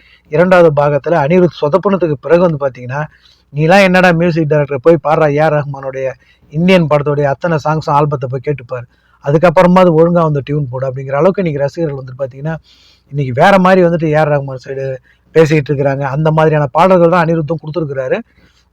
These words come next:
மிகவும் ஒஸ்டான பாடல இந்தியன் டூல, அந்த அளவுக்கு ஒரு ஒஸ்டான பாடல் நான் கேட்கவே இல்லை. இதே ஏ ஆர் ரஹ்மான் and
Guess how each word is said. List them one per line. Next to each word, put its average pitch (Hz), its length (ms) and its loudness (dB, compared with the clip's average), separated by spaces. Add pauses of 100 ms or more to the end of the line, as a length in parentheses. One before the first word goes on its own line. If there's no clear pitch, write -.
(160)
மிகவும் 214 400 6
ஒஸ்டான 202 380 4 (100)
பாடல 160 640 4
இந்தியன் 156 500 0
டூல, 131 240 -2 (380)
அந்த 180 280 2
அளவுக்கு 202 280 6
ஒரு 175 80 8
ஒஸ்டான 180 260 2
பாடல் 156 260 2
நான் 143 140 -2
கேட்கவே 139 320 -4
இல்லை. 131 200 -2
இதே 202 260 2
ஏ 185 60 2
ஆர் 202 200 4
ரஹ்மான் 185 340 0
and 160 120 -2